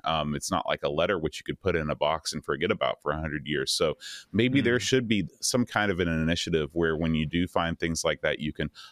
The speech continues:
Speaker 1: upload it to a repository somewhere, uh, just in case, you know, it might be useful for the future.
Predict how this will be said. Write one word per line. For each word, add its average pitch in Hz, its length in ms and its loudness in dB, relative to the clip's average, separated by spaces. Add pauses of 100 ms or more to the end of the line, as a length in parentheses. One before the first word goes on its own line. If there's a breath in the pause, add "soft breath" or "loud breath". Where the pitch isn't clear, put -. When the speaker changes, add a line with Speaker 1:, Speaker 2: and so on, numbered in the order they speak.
(100)
Speaker 1:
upload 104 400 4
it - 160 0
to 98 180 2
a 87 80 2
repository 82 800 2
somewhere, 78 540 0 (300 loud breath)
uh, 82 180 2
just 131 400 4
in 127 140 4
case, 107 520 0
you 90 140 2
know, 76 140 2
it 65 120 0
might 78 200 -2
be 76 80 -2
useful 73 340 -2
for - 160 -4
the 64 80 -6
future. - 320 -10